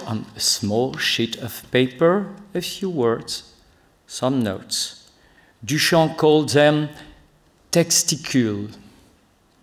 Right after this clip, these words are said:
balls text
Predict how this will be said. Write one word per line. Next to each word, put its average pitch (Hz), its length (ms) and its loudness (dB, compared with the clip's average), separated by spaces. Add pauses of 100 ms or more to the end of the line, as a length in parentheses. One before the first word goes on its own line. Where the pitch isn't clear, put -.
(580)
balls 135 1000 2
text - 540 -6